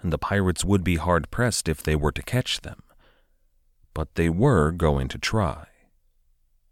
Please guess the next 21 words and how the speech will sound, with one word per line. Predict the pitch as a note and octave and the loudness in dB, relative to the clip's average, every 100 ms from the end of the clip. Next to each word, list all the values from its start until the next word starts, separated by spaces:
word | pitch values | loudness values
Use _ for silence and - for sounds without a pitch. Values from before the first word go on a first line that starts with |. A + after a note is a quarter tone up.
| _ _ _ _ _ _ _ _ _ _ _ _ - | _ _ _ _ _ _ _ _ _ _ _ _ 0
This | B2 C3 F#2 | 4 4 4
is | E2+ | 2
episode | F#2 F2 G2 E2 | 2 2 2 0
two | - B2+ C#3 | 0 0 2
nineteen, | A2 F#2 - - C#2 - - _ _ _ _ _ _ _ _ _ _ | 2 0 -4 -10 -10 -12 -18 _ _ _ _ _ _ _ _ _ _
Fata | - A#2 B2+ B2+ | -2 0 2 2
Muhammad. | A#2+ E2 D2 C2 A#1+ - _ - _ _ _ _ _ _ _ _ _ _ _ _ _ _ _ _ _ | 4 2 -2 -6 -10 -18 _ -20 _ _ _ _ _ _ _ _ _ _ _ _ _ _ _ _ _
The | F#2 A2 | 2 4
very | A#2+ F#3 G3+ | 6 6 6
first | - B2+ G2+ - | 4 2 2 0
thing | - F#2 D2 B1+ | 0 0 0 -2
the | F2 | -2
pirates | - A#2 B2+ A#2+ - | 2 2 2 -2 0
realized | F2 C#2 B1+ B1 B1 C2+ | 0 0 -4 -8 -8 -4
when | D#2 D#2+ | 0 2
they | D2 | 2
set | - - E2 | 0 0 0
out | D2 - | -2 -4
to | |
the | C2 | -8
chase | C2 - A#2+ F#2 - - | -2 2 2 2 -2 -6